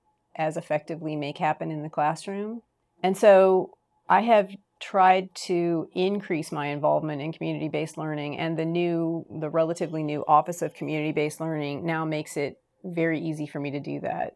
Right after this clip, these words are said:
It's Tammy Helwig and Alessandra Dikovic and Emmy, Emily Cole in that office have, have put together an infrastructure that makes it easy is a strong word, but, but greatly facilitates, um, faculty teaching these kinds of courses,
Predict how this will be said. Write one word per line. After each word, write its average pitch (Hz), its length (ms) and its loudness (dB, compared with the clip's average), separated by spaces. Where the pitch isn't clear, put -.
It's 160 380 -12
Tammy 165 340 -6
Helwig 160 500 0
and 156 140 -6
Alessandra 151 720 -2
Dikovic 160 600 -4
and 139 300 -8
Emmy, 151 360 -8
Emily 156 360 -6
Cole 170 520 2
in 156 160 -6
that 147 140 -6
office 147 500 -2
have, 156 340 2
have 175 220 -6
put 190 160 -4
together 165 300 2
an 131 100 -6
infrastructure 190 840 -2
that 147 200 0
makes 151 340 -4
it 143 260 -2
easy 196 400 -6
is 151 100 -8
a 151 60 -12
strong 151 400 -4
word, 190 340 -2
but, - 180 -6
but 143 360 -4
greatly 185 600 2
facilitates, 156 1200 -4
um, 143 280 -6
faculty 143 520 -2
teaching 135 340 -8
these 143 160 -8
kinds 147 220 -8
of - 100 -12
courses, - 640 -10